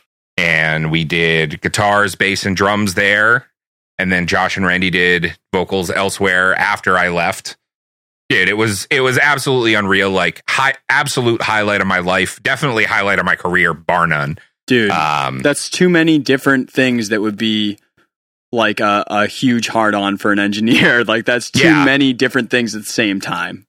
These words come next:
Speaker 2: You know what I mean?
Speaker 1: Yes.
Speaker 2: That studio, that band, this record, this
Speaker 1: Yeah.
Speaker 2: record being that further in. I mean, I think that that's a, a thing in itself because, like, there's one thing to be part of, uh, an earlier record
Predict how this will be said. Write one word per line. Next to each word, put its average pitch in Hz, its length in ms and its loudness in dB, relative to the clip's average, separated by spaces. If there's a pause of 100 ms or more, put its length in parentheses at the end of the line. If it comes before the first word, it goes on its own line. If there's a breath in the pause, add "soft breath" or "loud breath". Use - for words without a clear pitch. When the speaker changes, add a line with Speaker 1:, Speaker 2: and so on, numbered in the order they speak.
Speaker 2:
You 113 100 0
know 113 60 2
what 113 60 2
I 113 40 4
mean? 120 80 4
Speaker 1:
Yes. - 140 2
Speaker 2:
That 127 160 2
studio, 127 640 2 (280 loud breath)
that 113 300 0
band, 110 500 0 (140)
this 123 240 0
record, 117 480 0 (280 loud breath)
this 139 200 0
Speaker 1:
Yeah. 98 120 4
Speaker 2:
record 156 360 0
being 151 320 2
that 117 180 -2
further 120 340 2
in. 117 300 0
I 117 120 -2
mean, 120 300 0 (460 soft breath)
I 127 100 2
think 175 220 -4
that 135 220 -2
that's 135 260 0
a, 117 320 2 (560)
a 131 80 0
thing 175 240 0
in 143 80 2
itself 156 480 0
because, 123 380 -2
like, 123 180 0
there's 170 220 2
one 196 180 2
thing 190 200 0
to 151 100 -6
be 143 160 2
part 139 280 0
of, 117 160 0 (160)
uh, 113 200 0
an 120 120 -2
earlier 131 340 4
record 117 520 0